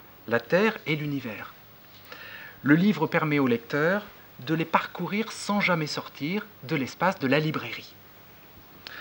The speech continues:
Alors, la collection Edmond de Rothschild s'impose, comme on le voit, d'abord par son extraordinaire, euh, qualité et surtout, je crois, sa diversité.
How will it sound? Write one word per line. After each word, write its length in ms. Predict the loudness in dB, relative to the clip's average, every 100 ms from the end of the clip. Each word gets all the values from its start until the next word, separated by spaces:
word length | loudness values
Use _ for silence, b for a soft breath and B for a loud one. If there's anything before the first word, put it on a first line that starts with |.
| B B B B B B B -20 -20 -20 2
Alors, 160 | 8 10
la 80 | 12
collection 320 | 10 8 8
Edmond 160 | 8
de 60 | 6
Rothschild 280 | 4 4 4
s'impose, 420 | 4 6 4 4
comme 180 | 2 2
on 60 |
le 60 | 0
voit, 440 | 0 4 6 6 2 -10
d'abord 400 | 0 4 4 4
par 180 | 2 0
son 220 | -2 0
extraordinaire, 1080 | 0 -4 -2 0 0 -2 -2 0 -2 -6 -14 -20 -12
euh, 80 | -12 -2
qualité 680 | 0 0 -4 -2 0 0 -4 -14 -8
et 60 | -6
surtout, 340 | -6 -6 -4
je 80 | -4
crois, 220 | 2 2
sa 160 | 2 -4
diversité. 580 | -4 -8 -10 -14 -16